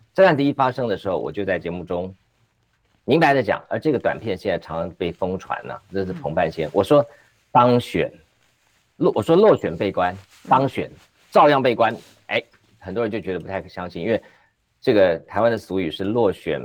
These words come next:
Speaker 1: 被关，当选过关嘛。
Speaker 2: 嗯。
Speaker 1: 我当时就断言，我说高虹安，你落选被关，你当选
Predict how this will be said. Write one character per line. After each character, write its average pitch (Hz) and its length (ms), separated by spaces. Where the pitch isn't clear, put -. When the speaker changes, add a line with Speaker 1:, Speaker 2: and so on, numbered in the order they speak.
Speaker 1:
被 87 160
关， 85 260
当 85 200
选 - 240
过 - 180
关 151 180
嘛。 147 200
Speaker 2:
嗯。 143 260
Speaker 1:
我 - 100
当 143 220
时 98 140
就 107 120
断 127 160
言， 78 300
我 82 80
说 117 140
高 107 180
虹 87 160
安， 85 160
你 82 100
落 101 240
选 69 240
被 82 140
关， 78 160
你 76 60
当 98 200
选 65 240